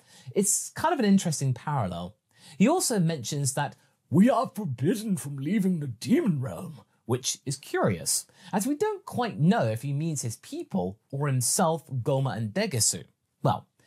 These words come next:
he is being taken as a leading expert on Dragon Balls and taken to Dende, so I guess he's okay. He seems to be more than happy to assist Goma, though. And then this senile ancient Namekian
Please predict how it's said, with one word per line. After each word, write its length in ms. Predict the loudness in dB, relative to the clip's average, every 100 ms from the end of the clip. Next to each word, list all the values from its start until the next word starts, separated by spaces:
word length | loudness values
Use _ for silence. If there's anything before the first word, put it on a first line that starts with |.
| -12
he 200 | 2 6
is 100 | 6
being 320 | 4 0 0 0
taken 380 | -2 -2 -2 -6
as 180 | -6
a 80 | -6
leading 360 | -4 -4 -4 -6
expert 400 | -6 -4 -4 -6
on 140 | -6
Dragon 320 | -2 0 0 -2
Balls 320 | -4 -6 -4
and 120 | -4
taken 300 | -4 -6 -8
to 80 | -6
Dende, 480 | 2 4 4 2 -2
so 120 | -2
I 80 | -2
guess 340 | -2 -2 -4 -6 _ _
he's 220 | -6 0
okay. 520 | 2 2 0 -2 -2 -10 _ _ -20 _
He 100 | 2
seems 300 | 4 2 0
to 80 | 2
be 120 | 6
more 240 | 6 6
than 140 | 2 2
happy 340 | 0 -2 -4
to 120 | -4
assist 340 | -2 -2 -2 -2
Goma, 320 | 0 0 -2
though. 240 | -6 -12 -14 _ _ 4
And 180 | 6
then 240 | 6 2 0
this 140 | 0
senile 640 | 0 0 0 -2 0 -4 -4
ancient 360 | -4 -2 -2 0
Namekian 600 | 2 0 0 -4 -4 -4